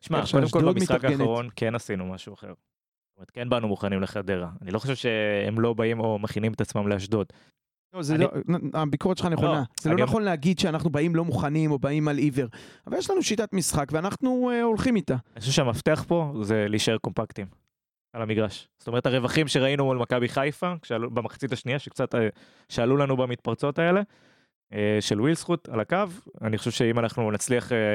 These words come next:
Speaker 1: לשמור את עצמנו קומפקטים במשחק הזה, זה, זה משהו שאנחנו נמנע ממנו, כי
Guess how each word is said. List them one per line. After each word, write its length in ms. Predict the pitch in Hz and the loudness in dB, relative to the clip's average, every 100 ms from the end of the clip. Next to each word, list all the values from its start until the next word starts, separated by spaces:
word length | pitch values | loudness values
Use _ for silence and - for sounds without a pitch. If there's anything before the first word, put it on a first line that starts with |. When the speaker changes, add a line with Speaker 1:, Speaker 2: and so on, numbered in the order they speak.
| 101 | 2
Speaker 1:
לשמור 320 | 101 - 127 | 0 0 0
את 60 | 120 | 0
עצמנו 280 | 117 120 113 | -2 -2 -2
קומפקטים 480 | 117 110 151 - 156 | -4 -4 -6 -4 -4
במשחק 420 | 147 143 147 139 | -4 -2 -4 -2
הזה, 280 | 143 143 127 | 0 2 2
זה, 120 | 107 101 104 | 0 0 -2
זה 100 | 107 | -2
משהו 260 | 107 - | -2 -2
שאנחנו 220 | 101 104 104 | -4 -4 -2
נמנע 320 | 101 98 104 | 0 0 0
ממנו, 320 | 98 101 101 | -2 -2 -2
כי 340 | - 113 113 | 0 2 2